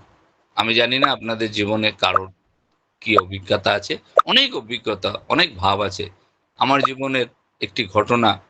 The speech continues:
আমি তখন, আহ, সবেমাত্র, আহ, পড়াশোনা করে কর্মক্ষেত্রে রয়েছি এবং কোনো কারণে আমি তখন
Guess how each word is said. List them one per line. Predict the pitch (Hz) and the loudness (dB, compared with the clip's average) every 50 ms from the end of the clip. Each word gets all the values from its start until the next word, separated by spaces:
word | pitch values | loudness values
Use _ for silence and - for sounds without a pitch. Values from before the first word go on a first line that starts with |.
| _ _ | _ _
আমি | - 107 117 117 | -2 0 0 0
তখন, | 113 107 101 117 113 107 110 - _ - - - _ _ _ | 0 0 0 0 0 0 -2 -2 _ 2 2 2 _ _ _
আহ, | - - - | -12 -12 -10
সবেমাত্র, | - - - - 110 113 117 113 117 113 110 - - 113 104 95 92 - _ _ _ _ _ _ | -10 -2 0 2 4 4 2 2 2 0 -2 0 4 4 4 4 2 -2 _ _ _ _ _ _
আহ, | - - - - - _ _ _ _ _ _ _ _ _ _ _ _ _ _ _ _ _ - - _ _ | -12 -12 -12 -14 -18 _ _ _ _ _ _ _ _ _ _ _ _ _ _ _ _ _ -20 -20 _ _
পড়াশোনা | - 120 117 117 113 - - 117 113 113 110 107 | 4 6 6 6 6 4 0 -2 -2 0 0 -2
করে | 107 - _ 110 110 107 107 | -2 0 _ 4 4 4 4
কর্মক্ষেত্রে | - - - 104 101 101 104 104 95 - - 98 - - 101 101 95 | 2 2 4 4 4 4 4 0 -2 -2 -4 -6 -4 0 2 2 4
রয়েছি | 98 101 104 101 - - 117 113 - - _ _ _ _ _ _ _ - - - | 6 6 6 6 4 0 -2 -2 -4 -8 _ _ _ _ _ _ _ -2 -2 0
এবং | 120 131 127 120 - - _ _ _ _ _ _ _ _ _ - | 0 -2 -2 -4 -6 -10 _ _ _ _ _ _ _ _ _ -2
কোনো | 113 120 120 113 | 0 2 2 2
কারণে | - - 107 107 107 113 110 110 110 104 | 2 2 2 2 2 0 0 2 2 2
আমি | 101 101 98 98 - _ _ | 2 2 -2 -8 -8 _ _
তখন | - 90 92 - 95 92 | -8 -8 -4 -4 -4 -4